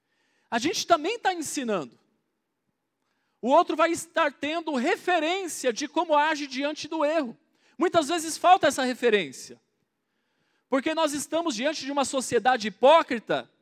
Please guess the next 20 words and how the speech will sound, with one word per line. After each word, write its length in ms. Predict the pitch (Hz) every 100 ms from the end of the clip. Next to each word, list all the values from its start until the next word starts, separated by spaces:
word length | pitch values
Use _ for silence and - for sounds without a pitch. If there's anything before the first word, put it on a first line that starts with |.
| _ _ _ _ _ _ _ _ _
que 100 | 311
não 140 | 339
erra 220 | 339 330
nunca. 440 | 330 339 370 - 127 _ _ _ _ _ _ _ _ _ _ _ _ _
Então, 200 | 220 226
muitas 340 | 359 349 320 233
vezes, 280 | 330 311 285
diante 260 | 320 311
do 140 | 277 294
erro, 160 | 330
o 40 | 311
cara 180 | 311
fala, 280 | 294 294 262 - _
"E 80 | 339
agora? 320 | 392 302 240
O 40 | 214
que 100 | 311
que 80 |
eu 60 | 427
faço?" 560 | - 320 311 - -